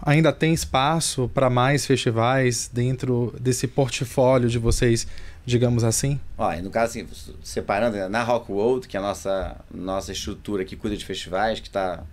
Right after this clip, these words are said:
Speaker 2: à parte do Dreamers, né, do lado do Dreamers, a gente veio crescendo muito rápido. Então, a gente
Speaker 1: Uhum.
Speaker 2: passou de um pra três, né, ou de dois pra quatro, muito rapidamente,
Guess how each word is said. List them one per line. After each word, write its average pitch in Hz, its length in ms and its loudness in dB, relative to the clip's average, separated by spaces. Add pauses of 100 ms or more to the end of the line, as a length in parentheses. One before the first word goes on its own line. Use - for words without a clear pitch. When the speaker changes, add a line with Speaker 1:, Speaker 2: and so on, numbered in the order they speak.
(200)
Speaker 2:
à 87 80 -10
parte 101 460 -4
do 85 100 -10
Dreamers, 95 380 -4
né, 90 100 -6
do 87 140 -6
lado 98 320 -2
do 87 100 -10
Dreamers, 95 560 -6 (580)
a 101 80 -4
gente 104 160 -4
veio 123 140 2
crescendo 127 320 -4
muito 123 220 -2
rápido. - 440 -8
Então, 92 140 -8
a 104 60 -4
gente 107 180 -4
Speaker 1:
Uhum. 104 60 -8
Speaker 2:
passou 95 320 -6
de 85 120 -8
um 143 320 0 (540)
pra 101 160 0
três, 117 760 -4 (120)
né, 107 380 -2
ou 85 140 -6
de 80 120 -12
dois 101 300 -2
pra 85 140 -10
quatro, 104 420 -2
muito 101 240 -8
rapidamente, 92 880 -6